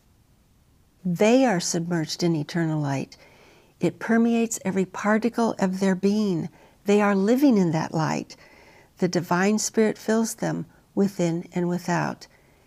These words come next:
This beautiful affirmation has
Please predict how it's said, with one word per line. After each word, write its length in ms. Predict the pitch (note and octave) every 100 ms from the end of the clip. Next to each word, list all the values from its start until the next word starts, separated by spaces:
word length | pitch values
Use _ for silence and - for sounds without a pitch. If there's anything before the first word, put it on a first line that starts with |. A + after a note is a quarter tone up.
| _ _ _ _ _ _
This 320 | A3 E4+ G4
beautiful 600 | - - A#3+ B3+ B3 G#3+ -
affirmation 800 | F#3 F#3 G3 F#3 F3 F3 - F3+
has 260 | F3+ E3